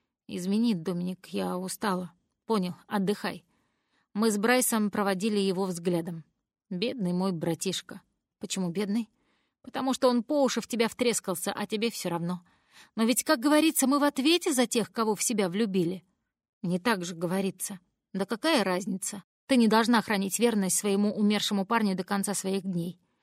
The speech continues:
Если ты станешь девчонкой Дерси, у тебя вообще никаких проблем не будет. Брайс, давай закончим этот бессмысленный разговор».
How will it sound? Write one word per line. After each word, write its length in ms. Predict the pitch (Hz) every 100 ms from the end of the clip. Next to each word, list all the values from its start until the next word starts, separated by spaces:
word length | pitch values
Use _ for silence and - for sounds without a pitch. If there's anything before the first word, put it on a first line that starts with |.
| _ _
Если 260 | 202 208 220
ты 100 | 226
станешь 380 | - 226 202 165
девчонкой 500 | 208 - 196 180 190
Дерси, 400 | 180 269 - 180
у 140 | 190
тебя 260 | 202 202 185
вообще 400 | 214 208 - 220
никаких 460 | 170 165 - 170
проблем 420 | - 185 196 180
не 80 | 170
будет. 300 | 185 180 175 - _ _ _ _ _
Брайс, 380 | 185 175 185 - _ _
давай 300 | 185 220 262
закончим 480 | 190 175 208 185 175
этот 180 | 175 165
бессмысленный 720 | 160 190 - 226 262 208 180
разговор». 560 | 180 185 190 190 170